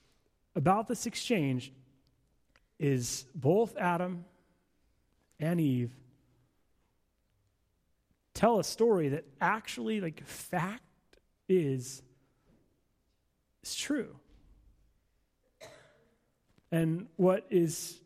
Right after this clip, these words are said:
truly terrifying to me is that we can live our entire lives in that space where we can tell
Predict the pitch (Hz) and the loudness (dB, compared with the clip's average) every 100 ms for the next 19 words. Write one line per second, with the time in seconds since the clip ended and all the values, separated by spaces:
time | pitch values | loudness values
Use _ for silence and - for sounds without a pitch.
0 | _ - 262 262 226 254 311 262 156 131 | _ 4 4 6 2 2 2 2 0 -2
1 | 123 127 117 127 156 - - _ - 147 | -2 -2 0 0 -4 -10 -20 _ -2 0
2 | 196 240 190 214 226 185 214 196 165 147 | 0 2 2 4 2 4 4 4 2 0
3 | 175 151 165 147 - 190 220 202 185 151 | 0 2 2 0 2 2 2 2 2 0
4 | 131 143 143 147 - 202 123 - - - | -2 -2 -2 -4 -2 -2 -4 -10 -16 -18
5 | _ _ _ _ _ _ _ _ _ _ | _ _ _ _ _ _ _ _ _ _
6 | _ _ _ _ _ _ _ - 151 151 | _ _ _ _ _ _ _ 2 4 4
7 | 180 - 247 240 - 185 196 220 | 2 0 -2 0 0 2 2 -2